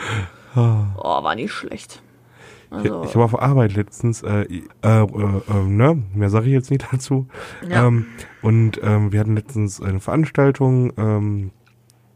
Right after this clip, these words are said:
Speaker 1: äh, so eine, äh, Band, naja.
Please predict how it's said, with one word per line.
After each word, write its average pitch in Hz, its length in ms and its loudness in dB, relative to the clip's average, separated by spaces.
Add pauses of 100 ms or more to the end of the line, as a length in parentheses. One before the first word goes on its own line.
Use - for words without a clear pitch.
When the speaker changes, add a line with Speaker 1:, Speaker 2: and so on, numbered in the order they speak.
(400)
Speaker 1:
äh, 101 440 -6
so 101 100 -8
eine, 95 440 -4
äh, 92 280 -10 (840)
Band, 117 600 0 (100)
naja. 104 320 -2